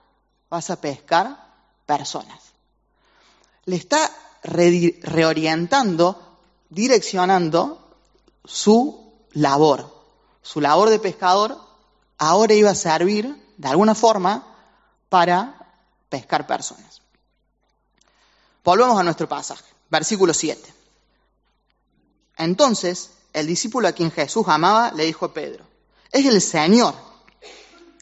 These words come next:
Cuando Simón Pedro oyó que era el Señor, se puso la túnica, porque se la había quitado para trabajar, se tiró al agua y se dirigió hacia la orilla.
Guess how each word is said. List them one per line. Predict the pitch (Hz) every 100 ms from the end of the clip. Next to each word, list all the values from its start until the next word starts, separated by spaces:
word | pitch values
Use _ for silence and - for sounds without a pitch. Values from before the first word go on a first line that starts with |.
| -
Cuando | 170 170
Simón | 156 180 220 277 -
Pedro | 247 240 170
oyó | 147 220 220
que | 208
era | 208
el | 180
Señor, | - 135 147 190 - - - - -
se | - 160
puso | 190 -
la | 170 147
túnica, | 277 226 175 180 208 - -
porque | 143 139
se | -
la | 135
había | 165 175
quitado | 147 147 170 156
para | 139 135
trabajar, | 151 160 170 - 202 196 - - -
se | - 190
tiró | 185 208
al | 277
agua | 254 262 285 302 320 - -
y | 175
se | -
dirigió | 170 160 160 - 214
hacia | 208 175
la | 143
orilla. | 143 131 -